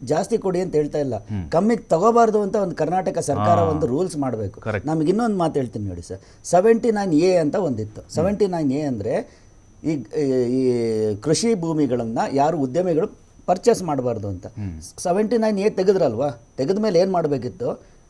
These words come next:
Speaker 1: ಕರ್ನಾಟಕದರ-, ಕರ್ನಾಟಕದ ಉದ್ಯಮಿಗಳೇ ಕನ್ನಡದವರೇ ತಗೊಳ್ಳಿ ಅಂತ ಹೇಳ್ಬೋದಿತ್ತು. ಇವತ್ತೇನಾಗಿದೆ ಅಂದ್ರೆ, ಹಳ್ಳಿ ಭಾಗಗಳಿಗೆ ಹೋಗಿ ನೀವು,
Speaker 2: ಹ್ಮ್.
Speaker 1: ಯಾರೋ ಆಂಧ್ರದವನ್ ಬರ್ತಾನೆ, ಯಾರೋ ಕೇರಳದವನ್ ಬರ್ತಾನೆ, ಯಾರೋ ತಮಿಳ್ನಾಡವನ್ ಬರ್ತಾನೆ, ಜಾಗಗಳು ತಗೊಂಡು ಆರಾಮಾಗಿರ್ತಾನೆ.
Speaker 2: ಹೌದು.
Speaker 1: ಅದೇ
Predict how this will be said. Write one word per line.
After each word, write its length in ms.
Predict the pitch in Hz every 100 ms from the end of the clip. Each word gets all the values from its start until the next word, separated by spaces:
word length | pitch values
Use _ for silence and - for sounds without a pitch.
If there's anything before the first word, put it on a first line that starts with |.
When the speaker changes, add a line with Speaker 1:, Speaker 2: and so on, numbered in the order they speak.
| _ _
Speaker 1:
ಕರ್ನಾಟಕದರ-, 920 | 131 127 185 226 226 233 233 214 190
ಕರ್ನಾಟಕದ 480 | 175 175 208 220 214
ಉದ್ಯಮಿಗಳೇ 640 | 185 170 190 185 170 175
ಕನ್ನಡದವರೇ 580 | 160 165 180 170 165 165
ತಗೊಳ್ಳಿ 300 | 160 147 143
ಅಂತ 120 | 185
ಹೇಳ್ಬೋದಿತ್ತು. 540 | 180 156 156 139 - 107
ಇವತ್ತೇನಾಗಿದೆ 760 | 151 160 143 208 226 180 156
ಅಂದ್ರೆ, 580 | 131 110 110 156 - - -
ಹಳ್ಳಿ 280 | 135 220 240
ಭಾಗಗಳಿಗೆ 460 | 196 190 170 160
ಹೋಗಿ 220 | 131 156
ನೀವು, 320 | 139 113 98 156
Speaker 2:
ಹ್ಮ್. 320 | - 104 82
Speaker 1:
ಯಾರೋ 200 | 156 202
ಆಂಧ್ರದವನ್ 420 | 196 196 196 190
ಬರ್ತಾನೆ, 460 | 185 - 190 196 180
ಯಾರೋ 220 | 165 180
ಕೇರಳದವನ್ 460 | 139 185 196 190
ಬರ್ತಾನೆ, 340 | 180 175 180 185
ಯಾರೋ 160 | 175
ತಮಿಳ್ನಾಡವನ್ 580 | 170 160 196 196 185 180
ಬರ್ತಾನೆ, 380 | 165 165 170 190
ಜಾಗಗಳು 440 | 139 156 170 170
ತಗೊಂಡು 300 | 160 147 170
ಆರಾಮಾಗಿರ್ತಾನೆ. 1080 | 175 123 156 160 180 165 139 - 95 - -
Speaker 2:
ಹೌದು. 140 | 92 82 - - - -
Speaker 1:
ಅದೇ 460 | - 226 220 -